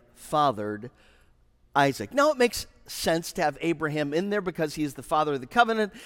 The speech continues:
He is in the New Testament, uh, Hebrews chapter eleven, he's the father of faith.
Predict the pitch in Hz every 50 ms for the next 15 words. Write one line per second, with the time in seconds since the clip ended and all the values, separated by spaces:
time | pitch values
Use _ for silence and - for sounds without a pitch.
0 | - - - - 190 190 190 180 - - 160 165 160 160 151 151 160 165 165 160
1 | 160 165 180 196 - - 196 190 180 - - 208 208 190 127 131 _ _ _ -
2 | 143 139 123 - 202 196 180 180 - - 226 185 180 - 175 165 165 185 185 185
3 | 180 165 156 131 127 - - - 190 180 190 180 185 160 147 127 - - - 185
4 | 170 180 185 190 190 196 185 - - - _ _